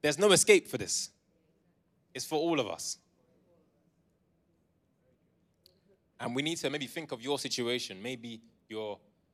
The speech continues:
not a parent, maybe you're not married, but in your relationships, in your families, in your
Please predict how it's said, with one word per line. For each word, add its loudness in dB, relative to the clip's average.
not -2
a 4
parent, 4
maybe -4
you're 0
not -2
married, 2
but 0
in 0
your 2
relationships, 0
in -8
your -8
families, 0
in -4
your -2